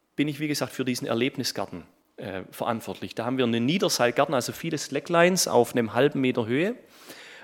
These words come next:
Und es gibt eine Stelle, da sind zwei von diesen gespannten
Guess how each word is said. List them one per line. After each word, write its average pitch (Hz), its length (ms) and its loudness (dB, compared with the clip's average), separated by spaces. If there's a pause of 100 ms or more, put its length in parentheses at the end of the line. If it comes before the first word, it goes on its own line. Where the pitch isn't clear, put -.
Und 131 60 2
es 139 100 0
gibt 151 160 -2
eine 185 240 4
Stelle, 180 360 2
da 139 120 4
sind 143 400 -2
zwei 151 540 2
von 139 240 0
diesen 143 300 0
gespannten 135 680 -2